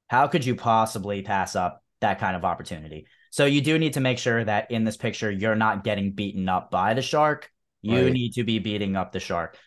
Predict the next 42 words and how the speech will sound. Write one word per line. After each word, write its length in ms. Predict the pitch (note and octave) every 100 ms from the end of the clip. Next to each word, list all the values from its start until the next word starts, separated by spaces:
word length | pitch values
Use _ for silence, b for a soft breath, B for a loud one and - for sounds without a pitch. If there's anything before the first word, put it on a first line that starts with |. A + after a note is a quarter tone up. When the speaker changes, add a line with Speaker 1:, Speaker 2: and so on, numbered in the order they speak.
| b
Speaker 1:
But 120 | - C#3
I 60 |
mean, 420 | D3 C#3 C3 A#2 -
you 120 | A2+
know, 160 | B2+ G#2+
with 140 | A2 A2
Speaker 2:
Makes 80 |
Speaker 1:
just 120 | - F#2
Speaker 2:
sense. 80 |
Speaker 1:
like, 200 | B2 A2 - _ _ _ _
a 180 | A#2+ A2 - -
couple 580 | - B2 C3 A#2+ G#2 -
days 640 | A2 G#2 G#2+ G#2+ G#2 G2 G#2+
of 220 | F#2+ -
basic 400 | G#2 G2+ G#2+ -
training, 440 | - G#2 G#2+ G#2
you 140 | G2+ G2+
should 460 | - - B2 G#2
be 160 | A2+ G#2
able 220 | G2+ G2
to 120 | G2
beat 300 | F2 F#2+ F#2
a 80 | F#2
shark 340 | F2+ F#2+ F2+ F#2
in 80 |
a 60 | F2
boxing 420 | E2+ F2+ - G2+
match, 420 | G#2 G#2+ G2+ - -
Speaker 2:
Okay. 240 | F#2 F2 F2 -
Speaker 1:
especially 480 | B2+ C#3+ - D3+
if 100 | C3+
it's 140 | A2+ B2
on 240 | A2+ A2
land, 400 | G2 G2+ A2 G#2+
because 240 | G#2 G#2 F#2+
then 160 | G#2
you 60 | G#2
got 180 | G2+ G2+
home 160 | G2+
field 200 | F#2+ G2
advantage, 540 | F#2+ F#2+ F#2+ G2+ G#2 G2
and 300 | F#2+ F2+